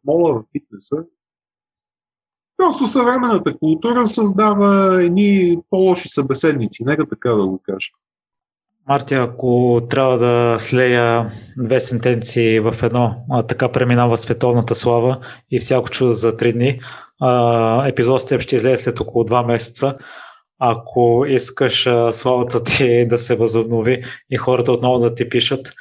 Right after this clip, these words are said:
Speaker 2: къде могат да го направят?
Speaker 1: Ами, за сега не мога да ти се опоча от, а, липса на внимание. Напротив, а, постоянно има някакво търсене за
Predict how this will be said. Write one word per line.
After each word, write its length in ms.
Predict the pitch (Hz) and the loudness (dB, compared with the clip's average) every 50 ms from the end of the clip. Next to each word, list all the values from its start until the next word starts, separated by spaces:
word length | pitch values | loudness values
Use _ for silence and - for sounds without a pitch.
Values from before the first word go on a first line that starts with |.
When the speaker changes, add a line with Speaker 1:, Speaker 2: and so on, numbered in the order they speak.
| - - - - _ | -20 -20 -20 -20 _
Speaker 2:
къде 200 | - 117 117 123 | -2 0 0 2
могат 280 | 127 127 131 120 123 123 | 2 2 2 2 2 2
да 80 | 123 | 2
го 100 | 117 123 | 2 0
направят? 560 | 127 123 120 127 131 135 139 135 135 - - - - - _ _ _ _ _ _ _ _ _ _ _ _ _ _ _ _ _ _ _ _ _ _ - | -2 -2 0 0 0 0 0 0 -2 -6 -12 -20 -20 -20 _ _ _ _ _ _ _ _ _ _ _ _ _ _ _ _ _ _ _ _ _ _ -4
Speaker 1:
Ами, 580 | 139 156 160 175 185 190 196 196 190 185 180 - _ _ | -2 0 2 2 2 4 4 2 2 0 -2 -6 _ _
за 220 | 156 156 175 202 | -8 -2 0 0
сега 540 | 202 - 196 185 190 226 247 262 262 262 254 | 0 2 0 2 2 4 4 4 4 2 2
не 100 | 233 233 | 2 2
мога 300 | 214 226 247 254 254 247 | 2 4 4 4 4 4
да 140 | 240 220 208 | 2 2 0
ти 100 | - 180 | -2 -4
се 140 | 160 - 196 | -2 0 0
опоча 440 | 175 175 - 175 175 170 - 160 147 | 0 2 2 0 0 0 2 0 0
от, 140 | 139 - _ - | 0 -2 _ 0
а, 140 | 151 147 143 | 2 2 4
липса 340 | 147 160 156 - 151 139 127 | 2 0 0 0 -2 -2 0
на 120 | 127 131 | 0 0
внимание. 460 | 127 127 131 135 170 190 196 196 190 | 0 -2 0 0 0 2 2 2 2
Напротив, 540 | 180 175 175 - - 185 180 - - 165 139 - - | 2 0 0 0 0 0 0 0 -2 -4 -6 -2 0
а, 180 | 160 156 151 151 - | 2 2 2 0 -2
постоянно 600 | - 135 - - - 160 170 180 185 180 180 180 175 170 165 165 160 156 147 135 135 139 | -4 -4 -2 -2 0 2 2 2 2 2 2 2 2 2 4 2 2 2 2 0 0 0
има 260 | 160 160 151 151 147 | -2 0 0 0 0
някакво 580 | 147 156 156 151 143 - _ - 135 135 127 127 | 0 0 0 0 -2 -8 _ -2 0 2 2 0
търсене 800 | - _ 160 156 151 - - 139 117 120 117 117 117 117 113 113 | 0 _ 0 0 0 0 -2 -4 -2 -2 0 0 2 2 0 0
за 180 | 110 117 120 | 0 0 -2